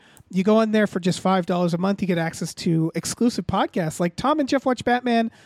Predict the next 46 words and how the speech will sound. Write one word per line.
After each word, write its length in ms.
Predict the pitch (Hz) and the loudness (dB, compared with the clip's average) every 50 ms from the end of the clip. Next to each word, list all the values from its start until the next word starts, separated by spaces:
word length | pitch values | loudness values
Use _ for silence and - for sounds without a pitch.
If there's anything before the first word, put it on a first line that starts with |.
| - _ _ | -20 _ _
Fox 380 | _ - - 285 262 - - - | _ -2 -2 -2 -2 -2 -6 -2
Mulder 340 | 247 240 233 233 240 233 254 | 2 2 4 4 4 2 2
is 260 | - 269 277 240 226 | 2 0 0 2 2
a 100 | 220 214 | 2 2
Maniac, 640 | 196 190 190 190 190 190 190 185 185 185 180 - - - - _ _ | 2 2 2 2 2 2 2 2 2 0 -2 -4 -10 -20 -20 _ _
Star 320 | - - - - 269 269 | -12 -6 -2 0 0 0
Trek 260 | - - - 247 226 - | 0 0 0 0 0 -2
The 320 | 185 170 196 233 262 269 | -2 0 2 2 4 4
Next 280 | 254 240 220 - - - | 2 0 0 -2 -4 -4
Futurama, 720 | - 208 196 - - 185 170 170 175 175 175 175 175 170 - _ _ _ - | -4 -4 -2 -2 -2 0 0 2 2 2 2 2 0 0 -2 _ _ _ -14
Spiel 420 | - - - 220 - 247 254 247 233 | -6 -4 -2 2 4 4 4 4 4
Boys. 480 | 214 233 220 226 226 220 226 202 - - - - - _ | 4 4 4 4 4 2 0 0 -4 -10 -20 -20 -8 _
Those 160 | - 202 196 190 | 2 2 4 4
are 120 | 202 208 | 4 4
all 60 | 233 226 | 4 2
for 120 | - 214 | -2 -4
five 280 | - - 208 202 196 185 | -4 0 0 0 2 2
dollars 320 | 202 190 196 190 175 165 | 2 2 4 4 2 2
a 40 | 170 | 2
month. 240 | 170 180 180 - - | 0 0 0 0 -2
You 60 | 165 | 0
get 140 | 170 165 170 | 0 0 0
access 280 | 165 156 - - 165 - | -2 -2 -4 -8 -8 -8
to 100 | 185 - | -6 0
all 240 | - 269 320 320 269 | 2 4 4 4 4
of 60 | 233 | 2
them. 280 | 202 196 196 190 190 190 _ _ _ _ - _ _ _ - | 0 0 -2 -2 -4 -8 _ _ _ _ -20 _ _ _ -2
Uh, 160 | 180 185 190 | 0 0 2
for 140 | - 220 208 | 2 2 2
a 80 | 208 | 2
little 220 | 196 208 220 214 208 | 4 2 2 2 2
more, 200 | 202 208 214 214 | 2 2 2 2
you 80 | 196 | 0
can 140 | 190 - 202 | 0 0 0
watch 200 | 196 185 - - | 0 0 -2 -2
movies 300 | - 185 190 196 214 196 | -2 -2 0 0 0 0
with 140 | 202 190 - | 0 2 2
us 160 | 208 190 - | 0 0 0
every 160 | 175 160 160 | 0 0 0
Friday 320 | 156 - 185 170 165 165 165 | 0 2 0 0 2 0 0
night. 320 | 160 170 190 220 247 - _ _ _ _ _ _ _ - | 2 2 2 0 0 -4 _ _ _ _ _ _ _ -2
Last 280 | 190 196 226 226 - - | 0 0 0 0 0 0
movie 220 | 233 240 233 226 | 2 4 4 4
night, 240 | 214 214 220 220 214 | 4 4 2 2 2
we 140 | 196 202 190 | 2 4 4
watched 340 | 190 196 196 - - - | 4 4 2 0 -4 -8